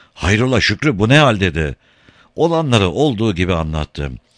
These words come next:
"Bizim köydeki mikropları da temizleyeyim de onlar da rahat etsinler. İdam ederlerse ondan sonra idam etsinler." dedim. Ağabeyim bana darıldı. "Ula oğlum, mikrop öldürmeyle biter mi?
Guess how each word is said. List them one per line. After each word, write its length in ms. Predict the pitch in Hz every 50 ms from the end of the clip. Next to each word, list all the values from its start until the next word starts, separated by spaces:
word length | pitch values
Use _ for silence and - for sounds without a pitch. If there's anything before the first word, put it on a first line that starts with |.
| - - - - - -
"Bizim 280 | - 135 139 196 233 202
köydeki 420 | - 170 180 175 165 170 - 165
mikropları 600 | 143 139 143 - 139 147 135 - 107 113 120 117
da 100 | 107 95
temizleyeyim 760 | - - 113 117 117 110 90 101 110 104 92 87 98 98 90
de 60 | 90
onlar 340 | 92 98 110 117 127 117 95
da 120 | 101 101 92
rahat 280 | 95 98 107 107 -
etsinler. 560 | 95 90 - - 90 85 80 80 78 73 - - - - - _
İdam 440 | - 139 165 165 165 175 175 165 160
ederlerse 500 | 156 156 170 175 170 160 156 143 113 131
ondan 300 | 123 127 131 139 151 147
sonra 220 | - 139 135 135
idam 400 | 123 117 113 87 107 113 120 117
etsinler." 520 | 110 104 - - 98 95 85 87 82 78 76
dedim. 360 | 80 73 73 71 67 60 - _ _ _ _ _ _ _ _ _ -
Ağabeyim 520 | 120 120 113 98 80 92 98 98 87 82
bana 240 | 90 90 90 85 71
darıldı. 500 | 85 80 78 78 73 71 73 71 65 - _ _ - - - - - _ -
"Ula 200 | - 240 196 107
oğlum, 500 | 82 87 - 127 120 95 78 71 60 -
mikrop 440 | 71 104 160 - - 190 127 - -
öldürmeyle 680 | 113 127 120 98 98 110 90 80 98 113 104 90 80 78
biter 340 | 90 - - 101 117 120 95
mi? 200 | 78 73 67